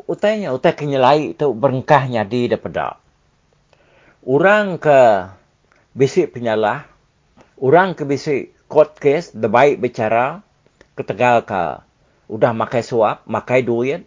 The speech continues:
ukai ratus, ukai juta, pemayuh duit ke dempak sedaknya tadi. Mayuh penapat duitnya. Tiga juta yang berpuluh juta. Kita ni nga,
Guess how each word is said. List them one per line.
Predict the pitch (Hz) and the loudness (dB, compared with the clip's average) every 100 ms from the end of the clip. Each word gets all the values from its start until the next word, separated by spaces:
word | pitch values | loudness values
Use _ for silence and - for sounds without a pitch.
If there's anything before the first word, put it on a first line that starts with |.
| _ _ _ _ _ _ _ _ _ | _ _ _ _ _ _ _ _ _
ukai | - 151 135 | -4 0 2
ratus, | 123 113 143 139 170 - _ _ _ _ _ | 2 0 -2 -2 -4 -14 _ _ _ _ _
ukai | - - 131 | -10 -4 -2
juta, | 110 117 120 120 127 165 180 _ _ _ - | -4 -6 -2 0 0 -6 -14 _ _ _ -6
pemayuh | 110 113 127 117 | -4 -2 -2 -2
duit | 113 123 127 | 0 2 0
ke | - | -4
dempak | 101 98 120 120 - | -8 -4 -2 -2 -4
sedaknya | - 107 110 90 101 | -10 -4 -2 -4 -12
tadi. | 101 98 131 - _ _ _ _ _ _ _ - | -12 -12 -14 -18 _ _ _ _ _ _ _ -2
Mayuh | 143 190 220 | 2 6 4
penapat | - 135 113 - 95 - 92 | 2 -2 -4 -2 -4 -4 -8
duitnya. | 82 73 - 57 - _ _ _ _ _ - | -8 -8 -12 -20 -20 _ _ _ _ _ -2
Tiga | 185 180 165 | 0 2 0
juta | 160 160 190 202 202 | -4 -4 -2 0 0
yang | 175 | 0
berpuluh | 165 - 151 156 156 | 0 0 0 2 2
juta. | 123 - 101 71 53 _ _ _ _ _ _ _ _ _ _ | 0 2 2 0 -8 _ _ _ _ _ _ _ _ _ _
Kita | 139 139 190 | -6 0 0
ni | 170 139 | 0 -2
nga, | 123 98 67 | -2 -4 -8